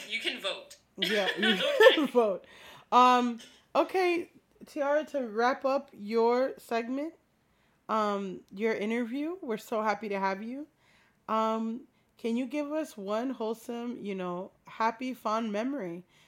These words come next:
Speaker 2: that restored your faith in humanity?
Speaker 1: <laughs> Um, ooh. Um, let's see.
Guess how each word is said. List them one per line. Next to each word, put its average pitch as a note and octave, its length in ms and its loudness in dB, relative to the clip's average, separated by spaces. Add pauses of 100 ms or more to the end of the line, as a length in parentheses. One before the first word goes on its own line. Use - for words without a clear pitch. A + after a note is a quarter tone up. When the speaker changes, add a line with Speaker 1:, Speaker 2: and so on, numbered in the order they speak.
(140)
Speaker 2:
that F#3+ 160 -2
restored G3+ 500 -4
your G#3 120 -6
faith G3 340 -6
in G#3 140 -6
humanity? F#3+ 600 -8 (920)
Speaker 1:
<laughs> C4+ 80 -16 (1600)
Um, C4 960 -6
ooh. D#4 540 -14 (1700)
Um, A#3+ 960 -8 (280)
let's C#4 240 -8
see. D3+ 560 -6